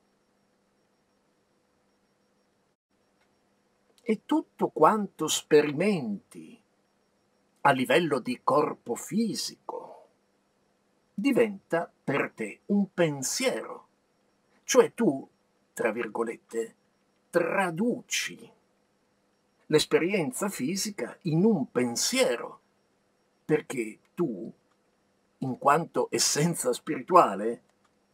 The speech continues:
percepisci soltanto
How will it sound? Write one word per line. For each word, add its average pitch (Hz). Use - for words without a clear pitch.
percepisci 220
soltanto -